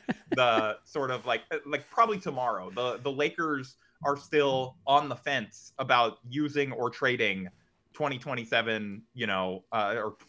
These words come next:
Speaker 2: twenty-seven. Uh, yeah, now you got me messed up.
Speaker 1: <laughs>
Speaker 2: Twenty twenty-three
Speaker 1: Yeah.
Speaker 2: number seventeen overall pick. Lakers are still on the fence about it. It's like, yeah, I mean, you know, the draft's tomorrow.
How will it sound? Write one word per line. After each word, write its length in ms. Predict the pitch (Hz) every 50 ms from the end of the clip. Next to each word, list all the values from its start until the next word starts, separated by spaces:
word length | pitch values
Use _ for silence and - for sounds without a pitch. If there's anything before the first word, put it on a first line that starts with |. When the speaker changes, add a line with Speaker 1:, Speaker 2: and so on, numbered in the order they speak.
| _ _
Speaker 2:
twenty-seven. 540 | _ - 117 101 98 - - 95 92 92 92 - - - - - - -
Uh, 140 | 139 151 143 135 135
yeah, 120 | 165 139
now 160 | 127 160 196
you 120 | 190 185 160
got 140 | 170 147 139
me 120 | 156 160
messed 280 | 147 127 113 110 - 117
up. 140 | 101 - - -
Speaker 1:
<laughs> 120 | - 143 -
Speaker 2:
Twenty 280 | - 190 233 262 269
twenty-three 600 | - - 277 247 220 196 185 254 254 240 226 208
Speaker 1:
Yeah. 180 | 196 175 147 - - _
Speaker 2:
number 320 | 147 165 202 214 202 214 214
seventeen 720 | 202 - 202 175 170 165 156 - 196 175 165 160 147 131
overall 500 | 131 156 170 170 151 165 156 147 135 127
pick. 420 | 131 - 160 135 120 - - - -
Lakers 340 | - 147 165 160 170 165 147
are 60 | 143
still 220 | 131 - 165 143 135
on 120 | 131 123
the 60 | 110
fence 280 | 107 - 110 101 - -
about 200 | 98 95 92 90
it. 40 | 95
It's 120 | - _
like, 140 | 113 107 -
yeah, 160 | - 180 202 -
I 40 | 101
mean, 300 | 101 107 104 107 107 104 _ _
you 80 | 135 123
know, 160 | 107 92 95 _ _ _
the 60 | 113
draft's 480 | 110 117 127 123 127 127 - - - _ _
tomorrow. 340 | - 127 131 160 - -